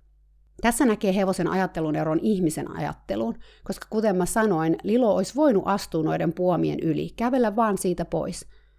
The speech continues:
Mut heti jos mä pyysin liikaa, se valitsi hypätä pystyyn. Mun oma ajattelu alkoi muuttua. Mä tajusin, että mä olin pakottanut Lilon traileriin sen kiristyvän riimun avulla.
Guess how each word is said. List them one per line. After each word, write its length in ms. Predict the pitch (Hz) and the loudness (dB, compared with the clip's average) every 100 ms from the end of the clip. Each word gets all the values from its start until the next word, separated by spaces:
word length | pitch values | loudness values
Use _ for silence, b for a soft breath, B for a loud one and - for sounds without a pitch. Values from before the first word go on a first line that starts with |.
| - - | -10 -6
Mut 140 | 185 | 0
heti 220 | 277 320 | 2 2
jos 160 | 254 - | 0 0
mä 100 | 208 | -2
pyysin 380 | 190 175 170 190 | -2 -2 -2 0
liikaa, 460 | 233 214 185 175 160 | 0 0 0 -2 -4
se 180 | - 180 | -6 0
valitsi 420 | 180 170 - 160 | 2 0 -2 -6
hypätä 340 | 156 165 196 - - | -6 -6 -10 -14 -10
pystyyn. 560 | - - - - - - - _ _ _ _ _ | -8 -8 -10 -12 -12 -14 -20 _ _ _ _ _
Mun 160 | 202 214 | -2 2
oma 280 | 247 269 - | 4 4 4
ajattelu 440 | 202 185 - 160 | 0 -2 -4 -4
alkoi 300 | 165 160 160 | -2 -2 -2
muuttua. 540 | 165 156 156 - 226 233 - b b b b | -2 -2 -4 -6 -6 -6 -10 b b b b
Mä 80 | 190 | -6
tajusin, 480 | 202 226 269 240 196 | 0 2 2 2 0
että 140 | 175 | 0
mä 60 | 180 | -2
olin 160 | 175 | -2
pakottanut 800 | 175 190 190 180 - 151 185 - - _ - | 0 -2 -2 -6 -6 -2 -2 -4 -18 _ -6
Lilon 440 | 175 170 156 160 - | -2 0 2 0 -4
traileriin 680 | 175 156 156 170 214 220 | -4 -2 -2 -2 -2 -4
sen 180 | - 180 | -4 -4
kiristyvän 560 | 180 175 165 - 156 156 | -2 -2 -2 -4 -6 -4
riimun 460 | 165 156 156 160 | -2 0 0 -2
avulla. 400 | 165 160 165 190 | -6 -6 -6 -8